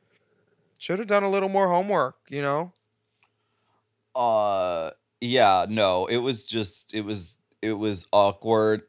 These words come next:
Speaker 2: However, this roast has gone down as a historical, you know, happening.
Speaker 1: That was a
Speaker 2: There are
Speaker 1: bad one.
Speaker 2: edits, there are edits of <laughs> it on YouTube where people put laughter in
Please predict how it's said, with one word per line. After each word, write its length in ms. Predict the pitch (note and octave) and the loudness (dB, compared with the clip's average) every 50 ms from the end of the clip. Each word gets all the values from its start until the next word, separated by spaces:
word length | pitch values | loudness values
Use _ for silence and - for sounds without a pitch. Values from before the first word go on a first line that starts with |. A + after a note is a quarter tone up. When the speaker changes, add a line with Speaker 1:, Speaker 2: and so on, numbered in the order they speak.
| - - - | -16 -10 -2
Speaker 2:
However, 680 | A2+ B2 A#2+ B2 C3 C#3 D#3 D#3+ C#3 A#2+ G#2+ G#2 G#2 G2 | 2 4 6 6 8 6 6 6 4 0 0 0 0 -2
this 320 | F#2+ F#2 A2+ A#2+ A#2 - | -2 -2 -2 -2 -2 -2
roast 320 | A2 A2+ A2 A2 G#2+ - | 0 0 0 0 0 0
has 180 | - A2+ F#2+ E2 | -2 -2 -4 -4
gone 280 | - G#2 F#2+ F#2+ F#2+ F#2 | -2 -2 -2 -2 -2 -4
down 280 | F2 G2 F2 E2+ E2+ F2 | -4 -4 -4 -4 -4 -8
as 160 | F2 E2+ D#2+ - - | -8 -8 -8 -8 -8
a 180 | F2+ F#2 - | -8 -8 -8
historical, 1200 | - E2+ E2 - - - G#2 G2+ G2 F#2+ F2+ F2 - - E2+ E2 D#2 D2 C2+ C#2 C#2+ D2 C#2 B1+ - - | -8 -6 -6 -4 -2 -2 0 0 0 0 -2 -4 -8 -6 -4 -4 -2 -4 -4 -4 -6 -8 -8 -10 -14 -16
you 160 | - E2+ E2 | -14 -14 -14
know, 320 | D2 C2 B1+ A#1+ A#1 B1 - | -12 -12 -12 -12 -12 -12 -10
happening. 880 | E2 F2 E2 E2 D#2+ _ - - A1+ G1+ G1+ G1+ G#1 G1+ G#1 A#1+ B1 - - _ _ _ _ _ _ _ _ _ _ _ _ _ _ _ _ - | -8 -6 -6 -6 -6 _ -12 -16 -14 -14 -16 -16 -18 -18 -20 -20 -20 -20 -20 _ _ _ _ _ _ _ _ _ _ _ _ _ _ _ _ -14
Speaker 1:
That 160 | F3+ - G#2+ G#2+ | -6 -2 0 2
was 40 | |
a 20 | G#2 | 4
Speaker 2:
There 80 | G#2 | 4
are 240 | G#2 G2+ D3 D3 D3+ | 6 6 6 6 6
Speaker 1:
bad 20 | - G#2+ A2 | 4 4 4
one. 60 | A2+ A#2+ | 4 4
Speaker 2:
edits, 300 | A#2 A2 - - - - _ _ _ _ _ _ - | 2 0 0 -2 -4 -4 _ _ _ _ _ _ -4
there 180 | G2 A#2 A#2 A#2 A#2 | -2 0 2 2 2
are 100 | G#2+ - | 2 0
edits 500 | - G#2+ A2 A2+ A#2 A#2+ A#2 A#2 - - - - | 0 0 0 2 2 0 -2 -2 -4 -6 -4 -2
of 400 | F#2+ G2 G#2 A2 A#2 B2+ A2 - | -2 -2 -2 -2 -4 -6 -2 2
<laughs> 40 | |
it 680 | - C#3+ B2+ C3 - C#3 B2+ C3 - - - - - - - - - - - B2 A#2+ - | 2 2 2 2 0 0 -2 -2 -2 -2 -2 -2 -2 -4 -6 -12 -6 -2 -2 -2 -2 -2
on 260 | B2+ B2+ A#2+ A#2 A#2 A2+ | -4 -4 -4 -4 -6 -8
YouTube 760 | A2 A2 A#2 A#2 G2+ - - B2+ B2 B2 B2 B2+ C3+ C3+ - _ _ _ - - - - - - - | -8 -8 -8 -10 -10 -10 -8 -6 -4 -4 -4 -6 -8 -10 -14 _ _ _ -20 -20 -20 -20 -20 -20 -10
where 260 | - A2 A#2+ A#2+ A#2+ | -4 0 2 2 0
people 420 | G#2 - C3 B2 A#2 G2 B2 A#2 G#2+ | 0 0 -2 -2 0 2 2 0 0
put 280 | - - A#2+ A2+ - | 2 0 0 0 2
laughter 560 | G#2 G2+ F#2 F2 F2 F#2 - - - B2 B2 A#2+ | 2 0 2 2 0 0 -2 -4 -4 -2 -2 -2
in 560 | A2 A#2+ B2 A#2+ B2 B2+ C3+ D3+ A#3+ C4 - | -2 -2 -2 -2 -2 -4 -4 -6 -8 -10 -12